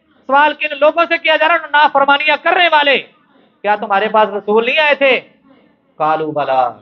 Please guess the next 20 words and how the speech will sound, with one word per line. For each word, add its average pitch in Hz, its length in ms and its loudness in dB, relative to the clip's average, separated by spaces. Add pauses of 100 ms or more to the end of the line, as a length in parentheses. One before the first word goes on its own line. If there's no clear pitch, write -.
(140)
कहेंगे 147 300 -10
क्यों 156 260 -8
नहीं, 143 260 -12
रसूल 143 360 -4
आए 135 180 2
थे, 139 240 -8
वाज 139 320 2
करने 135 200 -6
वाले 131 180 -6
आए 131 160 -4
थे, 127 200 -10 (360)
समझाने 160 380 -2
वाले 147 200 0
आए 143 160 -4
थे, 143 160 -12
तरबियत 151 440 -4
करने 151 180 -6
वाले 143 220 -2
आए 139 140 -2
थे। 131 220 -12